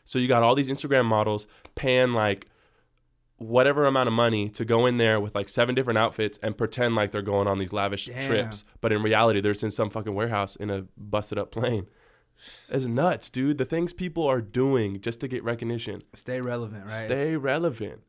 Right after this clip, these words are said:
Speaker 1: It's like, no, thank you.
Speaker 2: But yeah, but to not get off the whole blackface thing,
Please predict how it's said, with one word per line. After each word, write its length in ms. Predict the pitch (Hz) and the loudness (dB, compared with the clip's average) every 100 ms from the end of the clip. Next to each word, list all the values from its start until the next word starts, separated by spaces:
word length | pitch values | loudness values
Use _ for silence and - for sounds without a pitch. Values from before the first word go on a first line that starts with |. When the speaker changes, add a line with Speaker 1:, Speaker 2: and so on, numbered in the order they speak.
| _ | _
Speaker 1:
It's 120 | - | -10
like, 140 | 120 | -8
no, 240 | 110 135 156 | -6 -6 -6
thank 400 | 117 147 175 104 | -8 -8 -8 -10
you. 200 | 78 - - | -12 -10 -4
Speaker 2:
But 80 | |
yeah, 140 | 160 143 | -2 -2
but 320 | 117 139 139 | -4 -6 -4
to 120 | 143 | -4
not 280 | 139 165 143 | 0 -2 0
get 120 | 139 | 0
off 160 | 131 123 | 0 -2
the 80 | 120 | -4
whole 160 | 123 | -6
blackface 440 | 107 113 110 110 104 | -4 -6 -6 -8 -10
thing, 320 | 113 107 101 | -10 -10 -12